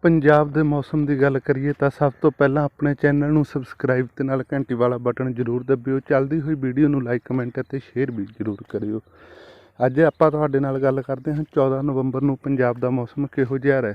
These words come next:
ਸਕਦਾ ਹੈ। ਅੱਜ ਕੁਝ ਵੀ ਖਾਸ ਮੌਸਮ ਦੇ ਵਿੱਚ ਬਦਲਾਵ ਦੇਖਣ ਨੂੰ ਨਹੀਂ ਮਿਲ ਰਿਹਾ।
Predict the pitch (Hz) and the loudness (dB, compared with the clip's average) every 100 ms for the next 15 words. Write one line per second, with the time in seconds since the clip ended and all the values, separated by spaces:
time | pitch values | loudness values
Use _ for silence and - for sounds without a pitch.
0 | - 104 107 110 110 - - - - 143 | -6 -6 -2 -4 -4 -10 -12 -20 -2 0
1 | 156 175 _ - 147 165 170 - 135 127 | 0 -6 _ -4 -2 -2 -4 0 0 0
2 | 143 123 135 135 127 120 123 127 120 113 | -4 -6 -4 -4 -2 -6 -8 -6 -6 -2
3 | 113 110 120 - 127 123 117 104 117 123 | -4 -2 -4 -2 -6 -6 -8 -6 -4 -4
4 | 120 127 120 | -2 -4 -2